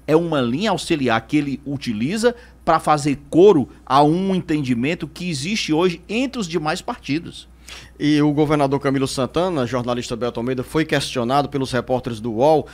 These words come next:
Speaker 2: sobre o futuro político. Camilo tem a opção de continuar no governo até o dia trinta e um de dezembro de dois mil e vinte e dois,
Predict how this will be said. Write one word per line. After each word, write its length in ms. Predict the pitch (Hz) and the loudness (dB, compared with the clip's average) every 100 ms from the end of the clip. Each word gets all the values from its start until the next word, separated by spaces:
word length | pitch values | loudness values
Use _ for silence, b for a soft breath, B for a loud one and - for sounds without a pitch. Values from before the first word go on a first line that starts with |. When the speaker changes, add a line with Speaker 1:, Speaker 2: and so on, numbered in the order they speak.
| B B | B B
Speaker 2:
sobre 400 | - 175 175 180 | -4 0 0 0
o 60 | |
futuro 400 | 175 175 170 170 | -2 -2 2 2
político. 540 | 165 170 170 156 - 113 | 2 4 6 4 -2 -8
Camilo 480 | - 160 156 196 196 | -2 0 2 0 -2
tem 360 | 180 160 165 160 | -2 0 2 2
a 100 | 147 | 4
opção 640 | 147 143 - - 139 113 B B B | 2 0 -4 0 0 0 B B B
de 140 | 139 | -10
continuar 600 | - 165 - 151 135 147 | -2 -2 0 0 2 2
no 140 | 160 135 | 2 0
governo 420 | 131 117 175 165 | -2 0 0 0
até 180 | 135 139 | -2 -2
o 80 | |
dia 180 | 131 131 | -2 -4
trinta 400 | 127 147 165 156 | -2 -2 0 2
e 80 | 139 | 2
um 100 | 156 | 2
de 80 | 139 | 0
dezembro 580 | 123 113 104 147 180 151 | 0 0 0 0 0 -2
de 140 | 139 | -2
dois 260 | 131 135 110 | 0 0 -2
mil 160 | 123 | -2
e 60 | 123 | -2
vinte 220 | 117 113 | -4 -8
e 40 | |
dois, 380 | 101 143 196 190 | -2 0 0 -2